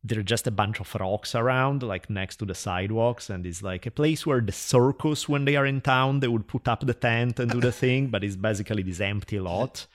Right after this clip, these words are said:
And so they just both, like, the guys try to yank the camera. My mom is fighting him. They punch each other. They both grab rocks and smash each other head with it.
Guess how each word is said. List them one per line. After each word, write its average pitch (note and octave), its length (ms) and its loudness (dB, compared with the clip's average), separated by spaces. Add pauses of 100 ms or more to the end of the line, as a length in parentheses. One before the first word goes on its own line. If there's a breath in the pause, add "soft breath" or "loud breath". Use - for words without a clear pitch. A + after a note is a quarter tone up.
(760 loud breath)
And B2+ 180 2
so B2+ 240 0
they D3 300 4
just D#3+ 280 2
both, A#2 520 2
like, F2+ 240 -6
the A2+ 80 -4
guys D#3 360 0
try C3+ 220 0
to C3+ 140 -4
yank A#2+ 320 0
the B2 80 -4
camera. G#2+ 560 0
My G#2 120 -6
mom C3+ 220 0
is C3+ 160 -4
fighting A2+ 500 -6
him. A2+ 140 -2
They G2 140 -6
punch C3+ 420 2
each - 220 -2
other. A2 320 2
They G#2+ 100 -2
both C#3 320 -2
grab A#2+ 320 0
rocks A2+ 340 0
and G2 140 -6
smash B2 340 -6
each - 160 -4
other A2+ 220 0
head G#2+ 320 -2
with G#2+ 220 -4
it. - 260 -6